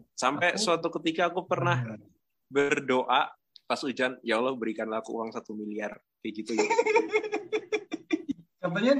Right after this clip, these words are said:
Speaker 2: konon katanya, uh, mustajab ya doa-doa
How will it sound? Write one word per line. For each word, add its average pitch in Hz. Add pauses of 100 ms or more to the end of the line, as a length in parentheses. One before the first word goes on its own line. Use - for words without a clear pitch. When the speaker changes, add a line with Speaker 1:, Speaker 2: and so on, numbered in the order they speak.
Speaker 2:
konon 208
katanya, 202 (240)
uh, 190
mustajab 208
ya 151
doa-doa 139